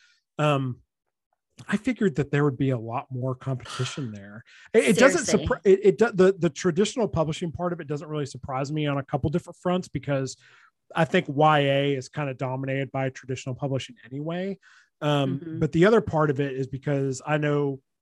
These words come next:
Speaker 1: a lot of traditional publishers too are looking for, uh, diversity now. You know, they're
Speaker 2: Yes, they
Speaker 1: looking,
Speaker 2: are.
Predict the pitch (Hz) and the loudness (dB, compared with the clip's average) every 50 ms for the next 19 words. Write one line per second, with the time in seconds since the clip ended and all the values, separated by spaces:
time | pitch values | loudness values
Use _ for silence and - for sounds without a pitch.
0 | _ _ _ _ _ _ _ - 165 147 160 160 165 160 165 147 147 - - 135 | _ _ _ _ _ _ _ -4 0 2 2 2 2 2 -2 -6 -8 -8 -8 -10
1 | - 143 143 131 135 123 - 131 - - - 151 139 139 131 131 131 131 - 139 | -10 -8 -8 -6 -6 -8 -8 -12 -12 -8 -4 -2 -2 0 0 -2 -4 -4 -6 -8
2 | 127 123 - - 139 127 127 123 - _ _ _ _ _ _ _ - 147 135 135 | -8 -8 -8 -8 -6 -6 -6 -6 -8 _ _ _ _ _ _ _ -4 0 0 0
3 | 131 113 151 143 135 110 143 147 143 - - 131 123 117 110 101 92 76 69 - | 0 2 2 2 2 2 0 -2 -2 -2 -6 -12 -14 -14 -16 -18 -20 -20 -20 -20
4 | 160 147 _ _ - 165 143 143 139 135 139 139 135 139 156 160 147 139 135 135 | -20 -20 _ _ -6 -4 -2 0 0 0 0 -2 -2 -2 -4 -4 -4 -4 -4 -6
5 | 143 147 | -8 -10